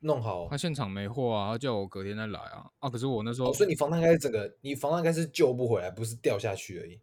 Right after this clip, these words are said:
Speaker 2: 对啊，他已经装，
Speaker 1: 是已经
Speaker 2: 他已经
Speaker 1: 烂掉的那种。
Speaker 2: 没有烂掉，可是他很完整，可是他装不上去了，就是他锁的，
Speaker 1: 哦。
Speaker 2: 锁东西的地方就已经爆掉了。
Speaker 1: 哦。
Speaker 2: 对啊，然后，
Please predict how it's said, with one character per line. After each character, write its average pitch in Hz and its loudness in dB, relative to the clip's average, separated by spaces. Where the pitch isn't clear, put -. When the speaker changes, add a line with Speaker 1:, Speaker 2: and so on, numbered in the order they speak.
Speaker 2:
对 113 0
啊， 101 2
他 135 0
已 127 0
经 117 -4
装， 117 -2
Speaker 1:
是 117 -4
已 - -2
经 143 -2
Speaker 2:
他 175 4
已 160 4
经 139 0
Speaker 1:
烂 117 -2
掉 107 -2
的 90 -16
那 95 -10
种。 139 -12
Speaker 2:
没 185 0
有 180 2
烂 175 -2
掉， 156 0
可 120 -2
是 135 -6
他 190 -4
很 160 0
完 104 -4
整， 110 -6
可 104 -6
是 120 -2
他 131 2
装 117 -2
不 101 -6
上 104 -6
去 98 -8
了， 78 -12
就 117 -8
是 147 -2
他 156 2
锁 85 -6
的， 87 -16
Speaker 1:
哦。 143 -20
Speaker 2:
锁 104 -4
东 131 -4
西 135 -2
的 123 0
地 120 -4
方 113 -4
就 110 -4
已 95 -4
经 87 -8
爆 85 -2
掉 78 -8
了。 - -20
Speaker 1:
哦。 104 -4
Speaker 2:
对 104 -2
啊， 87 -4
然 101 -6
后， 127 -2